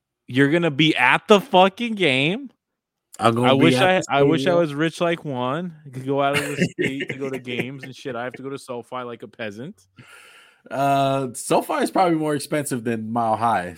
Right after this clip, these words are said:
Speaker 1: Yeah,
Speaker 2: but
Speaker 1: but, you know, the fucking airfare, the hotel, you're gonna be fucking
Speaker 2: Hey,
Speaker 1: going
Speaker 2: man.
Speaker 1: at the sta-, five-star Marriott or Holiday
Speaker 2: Find,
Speaker 1: Inn.
Speaker 2: find your,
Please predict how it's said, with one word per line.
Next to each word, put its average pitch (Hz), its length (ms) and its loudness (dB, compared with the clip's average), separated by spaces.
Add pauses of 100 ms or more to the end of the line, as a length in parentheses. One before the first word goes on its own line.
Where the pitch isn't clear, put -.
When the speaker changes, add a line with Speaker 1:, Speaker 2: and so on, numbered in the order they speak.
Speaker 1:
Yeah, 156 240 2
Speaker 2:
but 139 80 -4
Speaker 1:
but, 143 80 -4
you 147 80 -2
know, 135 160 -2
the 123 120 -4
fucking 127 380 -4
airfare, 135 960 0
the 101 140 -6
hotel, 127 760 -2
you're 127 140 -6
gonna 123 140 -10
be 120 120 -12
fucking 120 280 -6
Speaker 2:
Hey, 139 80 -4
Speaker 1:
going 165 100 -4
Speaker 2:
man. 143 280 -2
Speaker 1:
at 117 120 -8
the 113 120 -8
sta-, - 360 -8
five-star 127 640 -4
Marriott 120 680 -4
or 101 80 -4
Holiday 120 480 0
Speaker 2:
Find, 131 160 -10
Speaker 1:
Inn. 131 60 -10
Speaker 2:
find 135 300 0
your, 143 120 -2